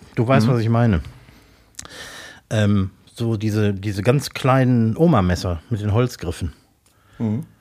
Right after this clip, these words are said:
Speaker 1: Und die sind auch super. Also die kriegst du teilweise hier bei uns oben im Rewe, kriegst du die für, für zwölf Euro, so ein, so ein,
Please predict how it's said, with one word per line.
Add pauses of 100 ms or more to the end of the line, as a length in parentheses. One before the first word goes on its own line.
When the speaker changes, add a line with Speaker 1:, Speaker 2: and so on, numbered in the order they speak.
(500)
Speaker 1:
Und
die
sind
auch
super. (220)
Also
die
kriegst
du
teilweise
hier (340)
bei
uns
oben
im
Rewe,
kriegst
du
die
für,
für
zwölf
Euro,
so
ein,
so
ein,